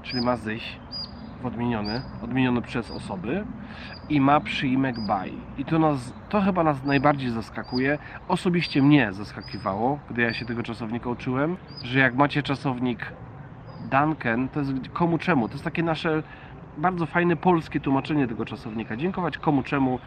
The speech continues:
danken jemandem. Tak dosyć fajne, jeden do jeden, nie? Natomiast z czasownikiem sich bedanken, słuchajcie, no to się zaczyna coś dziać.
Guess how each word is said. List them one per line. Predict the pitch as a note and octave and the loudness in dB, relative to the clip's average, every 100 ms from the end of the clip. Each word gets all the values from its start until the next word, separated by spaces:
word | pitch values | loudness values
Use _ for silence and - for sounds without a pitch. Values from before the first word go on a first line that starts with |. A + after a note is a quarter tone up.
| - | -6
danken | - C3 B2+ B2 | 2 2 4 2
jemandem. | A#2 A2 G#2 F2+ E2 | 2 2 0 -2 -8
Tak | E2+ - | -10 -8
dosyć | D3+ D#3+ D#3+ | -4 -4 -2
fajne, | - C#3+ G#2 | 0 2 2
jeden | G#2 C#3+ C3+ | 0 0 2
do | |
jeden, | C3 A2+ E2 F#2 | 2 2 -2 -6
nie? | C3+ G3+ - - - - | -4 -6 -10 -16 -16 -6
Natomiast | A#2 D3 E3+ - | -2 2 2 0
z | |
czasownikiem | E3 D3+ D3+ D#3+ D3 | -2 -2 -2 0 -2
sich | B2+ A#2 | -2 -2
bedanken, | G#2+ B2 A#3 - A2 | -2 2 4 4 -2
słuchajcie, | F2+ F#2+ F#2 F2+ - | -4 -8 -10 -10 -8
no | G#2 | -8
to | C3+ | -6
się | C#3+ C#3+ | -4 -2
zaczyna | C3 C3 B2+ | -4 -2 -4
coś | B2 E3 | -4 -4
dziać. | F3 - F2 - | -2 -2 -2 -8